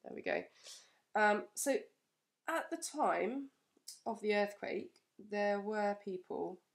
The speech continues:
who were trying to reach the top of Everest. Um, every year, lots of people, many, many people go to base camp, and many people w-, go further up the mountain. Now,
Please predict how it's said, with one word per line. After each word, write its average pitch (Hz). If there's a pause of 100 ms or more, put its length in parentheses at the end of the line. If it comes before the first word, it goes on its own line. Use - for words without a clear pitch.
(240)
who 196
were 175
trying 175
to 170
reach - (220)
the 185
top - (180)
of -
Everest. - (580)
Um, 180
every 196
year, 175 (760)
lots -
of -
people, 165 (300)
many, 185
many 165
people 170
go 170
to -
base 165
camp, 170 (640)
and 185
many 185
people 170 (300)
w-, 185
go 175
further 180 (280)
up -
the 165
mountain. 156 (1200)
Now, 214